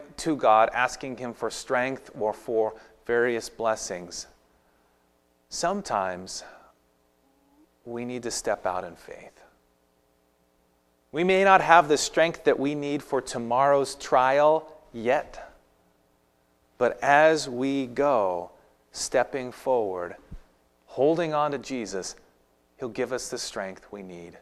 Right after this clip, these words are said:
today, and then tomorrow when we get to it, he'll give us the strength that we need then. As they were preparing to carry the ark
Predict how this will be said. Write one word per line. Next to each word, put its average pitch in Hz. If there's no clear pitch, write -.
today, 139
and 95
then 113
tomorrow 139
when 139
we 143
get 139
to 160
it, -
he'll 104
give 104
us -
the 104
strength 92
that -
we 92
need 82
then. 82
As 143
they 160
were 143
preparing 156
to 143
carry 165
the 151
ark 151